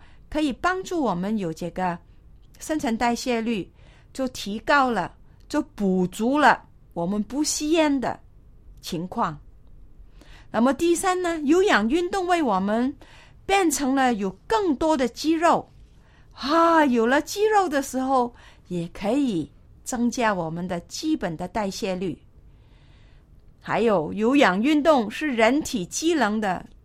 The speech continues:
最好的一个方法。那么有问题就问到了，我精神紧张，很多压力。我们在这个戒烟之后啊，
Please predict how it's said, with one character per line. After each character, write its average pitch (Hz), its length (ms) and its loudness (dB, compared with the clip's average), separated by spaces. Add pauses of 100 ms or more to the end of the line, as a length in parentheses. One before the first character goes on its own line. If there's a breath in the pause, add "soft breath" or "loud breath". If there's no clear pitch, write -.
(460)
最 302 500 -4
好 - 560 -10
的 165 240 -6 (140)
一 233 140 -8
个 180 140 -6
方 185 280 -6
法。 - 260 -10 (1040 soft breath)
那 214 120 0
么 285 320 6
有 226 120 2
问 302 180 0
题 277 140 -6
就 262 100 -2
问 285 220 0
到 285 180 0
了， 226 240 -4 (340 soft breath)
我 277 180 2
精 440 240 -2
神 381 220 -2
紧 302 220 0
张， 359 460 -2
很 262 240 -2
多 349 160 0
压 427 300 0
力。 392 440 -2 (460 soft breath)
我 214 220 4
们 285 560 4 (440)
在 349 220 -2
这 233 160 -4
个 214 340 2 (100)
戒 311 400 0
烟 302 520 0 (460)
之 311 240 -6
后 262 360 2
啊， - 200 -6